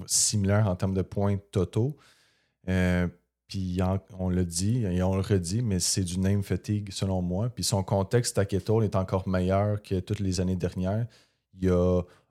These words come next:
un bon, je te dirais même pas un élite, mais un bon receveur de passe et un, ben, en fait, deux bons receveurs de passe à San Francisco.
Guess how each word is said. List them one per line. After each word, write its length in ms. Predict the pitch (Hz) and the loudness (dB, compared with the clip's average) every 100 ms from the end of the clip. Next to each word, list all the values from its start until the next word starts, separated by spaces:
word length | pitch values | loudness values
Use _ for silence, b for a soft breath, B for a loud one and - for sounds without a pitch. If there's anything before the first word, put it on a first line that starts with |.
| - | 0
un 220 | 101 98 | 4 4
bon, 440 | 92 98 117 180 - _ | 4 4 4 2 -6 _
je 100 | _ | _
te 80 | - | 0
dirais 240 | 101 101 101 | 0 2 2
même 160 | 101 | 2
pas 100 | 120 | 4
un 80 | 110 | 2
élite, 360 | 101 101 127 104 | 2 2 2 0
mais 100 | 98 | -2
un 200 | 98 95 | 2 2
bon 300 | 90 104 113 | 2 4 4
receveur 360 | 107 104 101 101 | 4 2 4 4
de 100 | 92 | 2
passe 540 | - 104 107 110 - 104 | 2 2 4 2 -2 -4
et 160 | 104 | -4
un, 280 | 95 92 90 - 139 | -2 0 -2 -2 2
ben, 100 | 110 | 2
en 80 | |
fait, 240 | - 117 110 | 2 0 2
deux 180 | 147 143 | 4 6
bons 180 | 135 | 4
receveurs 320 | 127 113 107 107 | 4 2 2 2
de 80 | |
passe 200 | 98 117 | 2 0
à 80 | 110 | 0
San 160 | - 98 | 0 -2
Francisco. 680 | - 95 - - - 131 | -2 -2 -2 -4 -4 -4